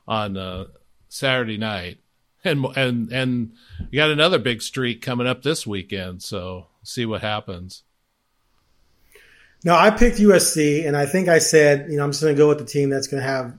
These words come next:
Speaker 2: the, the greater athletes in this situation, especially since they were coming off the Washington State game. But in watching it, I didn't feel like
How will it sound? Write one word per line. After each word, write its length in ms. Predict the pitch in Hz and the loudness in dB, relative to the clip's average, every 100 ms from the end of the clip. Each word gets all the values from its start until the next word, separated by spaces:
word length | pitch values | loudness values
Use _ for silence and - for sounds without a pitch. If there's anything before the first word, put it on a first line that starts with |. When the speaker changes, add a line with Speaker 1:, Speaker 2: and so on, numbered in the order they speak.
| - 131 | -20 -14
Speaker 2:
the, 120 | 143 | -12
the 140 | 131 | -10
greater 280 | 131 135 120 | -6 -6 -6
athletes 640 | 131 139 123 123 120 117 - | -6 -8 -8 -10 -10 -12 -12
in 120 | 127 | -12
this 160 | 120 | -10
situation, 520 | 127 113 131 127 - 127 | -12 -10 -10 -10 -10 -12
especially 360 | 139 151 147 | -4 -2 -2
since 180 | 143 131 | -4 -6
they 80 | 135 | -6
were 80 | 127 | -8
coming 240 | 143 131 | -10 -10
off 140 | 123 | -12
the 80 | 127 | -14
Washington 380 | 120 123 - 120 | -14 -12 -12 -12
State 320 | - 151 147 | -4 -4 -4
game. 340 | 131 117 117 - _ _ _ _ | -8 -10 -12 -16 _ _ _ _
But 480 | 139 170 170 170 - _ _ _ _ | 4 6 6 0 -16 _ _ _ _
in 400 | - 175 160 143 | -4 -4 -2 -4
watching 520 | 143 202 349 - 240 165 | -2 -2 -2 0 2 4
it, 180 | 151 131 | 2 2
I 140 | 202 | 4
didn't 280 | 254 196 160 | 4 4 0
feel 520 | - - 180 247 233 | -12 -6 2 4 4
like 520 | 151 135 139 135 - | 4 0 -2 -4 -16